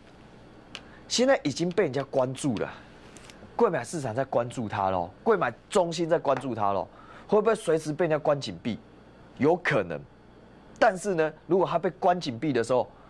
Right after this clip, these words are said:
它股价可能会修正哦。那你这时候再去追，真的不是好事啊！你要买在起涨点，你不要买在人家准备要出货的点啊！操作一定要有公式，要有方法。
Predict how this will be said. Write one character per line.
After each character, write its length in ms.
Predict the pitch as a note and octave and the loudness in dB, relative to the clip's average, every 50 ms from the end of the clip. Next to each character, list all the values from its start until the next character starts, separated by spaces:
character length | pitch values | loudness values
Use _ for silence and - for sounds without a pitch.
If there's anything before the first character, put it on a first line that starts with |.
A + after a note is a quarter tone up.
| - - - - | -20 -20 -14 -8
它 260 | - - G3+ G#3+ A3 A3 - - | -4 0 0 2 0 0 -2 -6
股 160 | - C3 A2+ | -6 -6 -2
价 140 | - F#3+ E3 | 0 0 0
可 120 | C#3 - G#2+ | 0 -2 -6
能 80 | G2+ | -6
会 120 | G2+ C3 B2 | -4 -4 -4
修 280 | - - A#2+ G#2 G#2 | -2 -2 -2 -2 -2
正 220 | G#2 - A#2+ F#2 D#2+ | 0 -2 -2 -2 -4
哦。 100 | C#2+ C2 - - - - - - - | -6 -14 -14 -18 -20 -20 -20 -6 0
那 100 | - B3 | 2 2
你 80 | A3 E3+ | 4 4
这 140 | - A#3+ G3+ | 2 2 2
时 80 | - | 2
候 80 | G3+ G3 | 2 2
再 100 | G3+ G3 | 2 0
去 140 | - - - - | 0 -2 -8 -6
追， 320 | - - E3+ D#3 D3+ D3+ - - - - - | 0 2 4 4 4 2 -2 -12 -20 -12 -4
真 120 | - F#3 | 0 0
的 80 | G3 F#3 | 2 2
不 320 | D3 - - - A2+ A#2 | 0 -4 -6 -6 -4 -4
是 160 | B2+ - E3 - | -2 -2 -2 -2
好 240 | - - F2+ D#2+ | 0 0 -2 -4
事 260 | D#2+ - - B2 G2+ E2+ | -4 -4 -4 -2 0 0
啊！ 100 | C#2 - - - - - | 0 -2 -6 -16 -6 0
你 100 | C#3+ G3+ | 2 4
要 100 | C4 B3 | 4 4
买 180 | A3+ G3 D#3+ | 2 2 2
在 100 | E3 G#3+ | 2 0
起 300 | G#3 - - C#3+ C3+ C3+ | -2 -2 -4 -4 -2 0
涨 240 | B2 C#3 C3+ C#3 C3+ | 0 0 0 0 -2
点， 160 | C3+ A#2+ - - - - - - - - | -4 -4 -6 -6 -10 -20 -20 -20 -14 -6
你 120 | - B2 | -4 -4
不 140 | B2 - D#3+ | -2 2 2
要 140 | F3+ G#3 A3 | 2 4 2
买 300 | F#3+ E3+ C3 A#2 G#2+ G2+ | 2 -2 -4 -4 -4 -6
在 320 | F#2+ - - F3 C#3+ G#2+ - - - - - - - - | -2 0 2 2 2 2 -2 -8 -20 -20 -20 -20 -14 -6
人 160 | B2 B2+ C3+ C3+ | -2 -2 0 2
家 160 | D#3 - F3 | 2 2 2
准 260 | - - B2+ G#2+ F#2+ | 2 -2 -6 -4 -2
备 140 | F#2+ D3 C#3+ | 0 2 4
要 140 | C#3+ C3+ B2+ | 4 4 2
出 260 | - - C#3 B2+ C3 | -2 -2 -2 0 2
货 160 | D3+ D3+ B2 | 2 2 2
的 80 | G#2+ G2+ | 0 0
点 260 | - A2 D#2 - B1 | 0 -2 -2 -2 -4
啊！ 140 | G#1+ - - - - - - - - | -6 -8 -10 -12 -18 -18 -16 -14 -6
操 220 | - - A3 A#3+ A#3 | 0 2 4 4 6
作 180 | A#3+ C4 A#3 - | 6 4 4 2
一 60 | F#3+ D#3+ | 0 -2
定 100 | A3 A#3+ | 0 0
要 120 | B3 A3 | 2 2
有 60 | E3+ | 2
公 200 | C#3 - F3+ F3 | 0 0 -2 -2
式， 160 | E3+ - F#3+ F#3 | 0 0 2 4
要 140 | G#3 F3+ C3+ | 4 4 4
有 40 | A#2+ | 2
方 220 | C3+ D#3 D#3+ D#3 | 2 0 2 2
法。 180 | D#3 C3 G2+ | 2 0 0